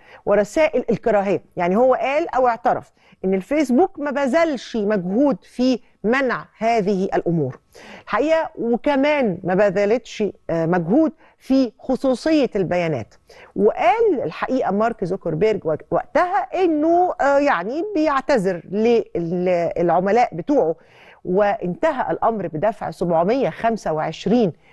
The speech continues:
مليون دولار كتعويضات عن تسريب البيانات دي. ده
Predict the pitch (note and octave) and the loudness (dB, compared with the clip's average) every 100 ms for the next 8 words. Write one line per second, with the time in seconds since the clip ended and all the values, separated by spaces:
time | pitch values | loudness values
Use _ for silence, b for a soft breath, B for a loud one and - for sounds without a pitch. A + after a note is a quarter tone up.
0 | b A3+ C4+ C#4 B3+ C4 D4+ C4 D#3+ - | b 2 2 4 4 2 2 0 -4 -8
1 | E3 F#3+ G#3 G#3+ - - G3 G3 D#3+ F3+ | -2 2 4 2 -2 -10 -4 -2 0 0
2 | G#3 G#3 - - D3+ F#3 F#3 - E3 - | 0 -2 -4 -8 -4 -4 -4 -8 -8 -2
3 | F3+ F#3 - - D3+ E3 D#3+ D#3 C3+ G2+ | 0 0 -2 -4 -2 0 0 0 -2 -6
4 | - B B B B B | -10 B B B B B